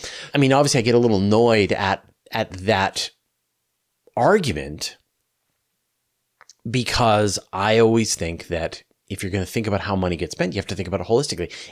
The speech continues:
Every possible penny. How do we spend that? And the reality is, is that we all spend money in ways that are not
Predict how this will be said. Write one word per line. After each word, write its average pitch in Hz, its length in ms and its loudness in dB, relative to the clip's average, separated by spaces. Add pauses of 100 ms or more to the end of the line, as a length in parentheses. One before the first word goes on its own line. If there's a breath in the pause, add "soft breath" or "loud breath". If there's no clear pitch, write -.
Every 147 280 0
possible 123 540 -2
penny. - 460 -6 (960 loud breath)
How 123 240 2
do 120 80 4
we 113 100 0
spend 117 280 0
that? 78 180 -6
And 127 120 0
the 143 60 2
reality 175 460 4
is, 139 80 2
is 127 160 -2
that 113 220 2
we 143 320 -2
all 110 600 2 (240)
spend 120 460 0
money 87 480 -2 (160)
in 98 200 -4
ways 95 360 0
that 104 160 0
are 107 100 0
not 107 500 -2